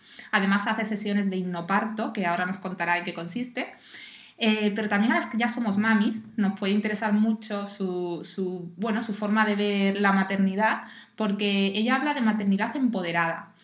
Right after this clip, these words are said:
habla de feminismo en la maternidad. Luego también ella, eh, bueno, por lo que transmite en su propio Instagram, en su cuenta de Instagram, que ahora os diré, os diré cuál es y seguro que, que os suena mucho,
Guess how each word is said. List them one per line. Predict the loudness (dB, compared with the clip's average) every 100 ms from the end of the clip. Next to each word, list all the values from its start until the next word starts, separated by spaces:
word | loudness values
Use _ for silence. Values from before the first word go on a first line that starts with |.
| -20 -4
habla | 0 2 2
de |
feminismo | 0 2 4 4 4 2
en |
la | 2
maternidad. | 0 0 -4 -2 -2 -2 -4 -18 -20 -20 -20 -12 -2
Luego | 0 0 0
también | 0 0 2 0
ella, | 0 0 0 0
eh, | 0 2 2 0 -2 -6
bueno, | -6 -4
por | -4
lo | -6
que | -6
transmite | -8 -2 0 0
en | -2
su | -2
propio | -4 -2
Instagram, | -2 -2 -4 -4 -2 0
en | -2
su | -2
cuenta | 0 0
de | -2
Instagram, | -4 -6 -4 -4 -4 -8 -4
que |
ahora | -2 0 -2
os | -2
diré, | -2 0 0 -2
os | -2
diré | -4 -4
cuál | -4 -2
es | -2
y | -2
seguro | -4 -6 -6
que, | -4 -4 -4
que | -8
os | -6
suena | -6 -6 -8
mucho, | -8 -8